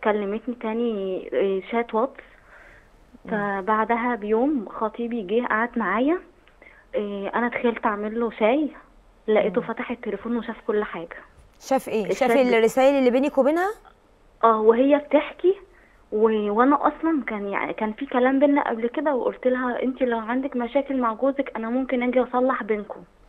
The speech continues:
Speaker 2: بس واحدة واحدة بس، استنيني. هي
Speaker 1: ماشي.
Speaker 2: بتحكي كلام خطير زي ده، وهي بتقول إن
Speaker 1: آه.
Speaker 2: أنا بخون جوزي، بتحكيه على
Speaker 1: آه.
Speaker 2: الشات؟
Speaker 1: آه، وقالت لي: "اوعي تخلي خطيبك، اوعي تخلي أخويا يمسك التليفون." أنا قلت لها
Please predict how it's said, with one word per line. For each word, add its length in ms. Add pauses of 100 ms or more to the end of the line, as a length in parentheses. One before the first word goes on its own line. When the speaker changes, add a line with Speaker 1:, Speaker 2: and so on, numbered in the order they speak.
(180)
Speaker 2:
بس 200
واحدة 300
واحدة 280
بس، 240
استنيني. 540 (420)
هي 180
Speaker 1:
ماشي. 180
Speaker 2:
بتحكي 220
كلام 300
خطير 480
زي 280
ده، 180 (480)
وهي 280
بتقول 320
إن 160
Speaker 1:
آه. 40
Speaker 2:
أنا 100
بخون 540
جوزي، 380 (380)
بتحكيه 340
على 160
Speaker 1:
آه. 60
Speaker 2:
الشات؟ 340 (720)
Speaker 1:
آه، 220
وقالت 480
لي: 160
"اوعي 260
تخلي 340
خطيبك، 600
اوعي 340
تخلي 800
أخويا 360
يمسك 420
التليفون." 600
أنا 220
قلت 260
لها 260